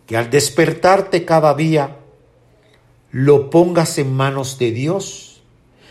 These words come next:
y le pidas que ilumine tu camino, que te proteja, que te quite los obstáculos del camino.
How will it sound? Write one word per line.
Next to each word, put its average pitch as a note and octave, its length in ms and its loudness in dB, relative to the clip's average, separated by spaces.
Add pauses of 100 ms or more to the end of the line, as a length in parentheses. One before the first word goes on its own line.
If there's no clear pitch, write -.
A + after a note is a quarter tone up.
(260)
y C3 140 -2
le D#3 120 4
pidas G3+ 500 2
que E3+ 140 2
ilumine D#3 520 0
tu C#3 180 -8
camino, A#2+ 520 -6 (920)
que B2 140 -2
te A#2+ 160 0
proteja, A2+ 720 -4 (680)
que D#3 120 2
te F3 180 4
quite G#3 280 2
los G3+ 220 4
obstáculos F3 760 -2
del C3 240 -2
camino. A#2 520 -4